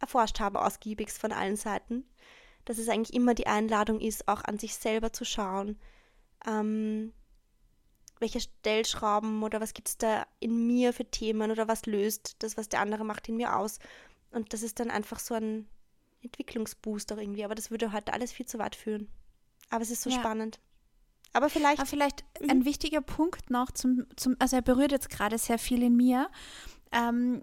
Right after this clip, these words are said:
Speaker 2: weil, weil, ähm, Paarbeziehung zu haben, wenn das, wenn das für mich wichtig ist, hat ja auch mit mir zu tun. Also wir geben da ja auch viel, äh, von unseren Wünschen oder Lebenswünschen oder Bedürfnissen auch auf.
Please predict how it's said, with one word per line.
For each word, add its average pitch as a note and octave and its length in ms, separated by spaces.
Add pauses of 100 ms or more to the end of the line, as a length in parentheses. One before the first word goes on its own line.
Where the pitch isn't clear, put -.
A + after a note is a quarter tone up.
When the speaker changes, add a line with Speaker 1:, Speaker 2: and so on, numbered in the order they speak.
Speaker 2:
weil, A#3+ 400 (720)
weil, B3 540 (100)
ähm, A#3 260
Paarbeziehung B3+ 1120
zu A#3 200
haben, A3+ 500
wenn A3 200
das, - 400 (160)
wenn A3 120
das A#3 140
für B3 120
mich B3+ 260
wichtig C4+ 400
ist, - 320 (300)
hat - 200
ja F4 180
auch A#3 100
mit A3+ 180
mir G#3 240
zu - 160
tun. F#3 320
Also F#3+ 200
wir A#3 80
geben A3+ 240
da C#4+ 100
ja B3+ 200
auch A#3 80
viel, D4 440 (340)
äh, A#3 140
von A#3 240
unseren B3+ 640
Wünschen B3+ 520
oder A3 560
Lebenswünschen A#3 800
oder A3 80
Bedürfnissen B3+ 800
auch - 260
auf. - 380